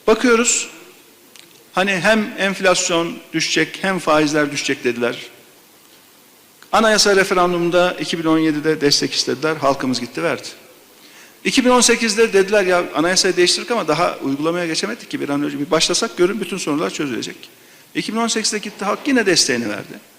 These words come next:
Yani ne istiyorsan al dedi, al yani. Ama yeter ki çözüm üret.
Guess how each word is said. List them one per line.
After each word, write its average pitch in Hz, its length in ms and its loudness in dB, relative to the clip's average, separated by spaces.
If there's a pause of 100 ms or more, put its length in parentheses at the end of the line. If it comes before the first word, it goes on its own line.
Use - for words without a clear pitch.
(140)
Yani 170 240 -4
ne 233 220 -4 (120)
istiyorsan 190 420 -4
al 180 280 -6
dedi, - 320 -12
al 160 100 -12
yani. - 440 -18 (720)
Ama 202 180 2
yeter 254 320 4
ki 226 120 0
çözüm 170 320 2
üret. 110 340 -4